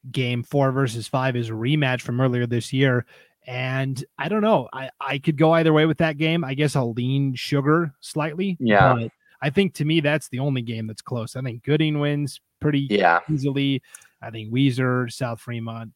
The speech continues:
Speaker 1: uh, or, uh, Weiser and, and Homedale all advance. So yeah,
Speaker 2: Yeah.
Speaker 1: three A, three A is, uh, light on drama. The
Speaker 2: Yeah, I
Speaker 1: two A
Speaker 2: think the semifinal round is gonna be one of the best.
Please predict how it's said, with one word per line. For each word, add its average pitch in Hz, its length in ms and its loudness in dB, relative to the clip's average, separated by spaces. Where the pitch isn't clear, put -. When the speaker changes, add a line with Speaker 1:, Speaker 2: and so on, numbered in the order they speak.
Speaker 1:
uh, 113 100 -12
or, 135 160 -6
uh, 113 160 -4
Weiser 131 480 0
and, 113 140 -6
and 113 140 -6
Homedale 117 440 -4
all 120 160 -2
advance. 110 420 -10
So 107 300 -10
yeah, 170 180 4
Speaker 2:
Yeah. 214 200 6
Speaker 1:
three 196 160 8
A, 175 240 6
three 202 220 6
A 180 220 6
is, 135 180 0
uh, 139 340 4
light 143 680 0
on 139 220 -4
drama. 123 580 -2
The 151 160 4
Speaker 2:
Yeah, 117 240 6
I - 140 8
Speaker 1:
two 208 60 4
A 156 60 2
Speaker 2:
think 143 180 -2
the 123 80 6
semifinal 131 920 6
round 107 320 8
is 95 140 2
gonna 104 200 2
be 95 360 -2
one 104 180 2
of 101 60 0
the 92 80 2
best. - 640 0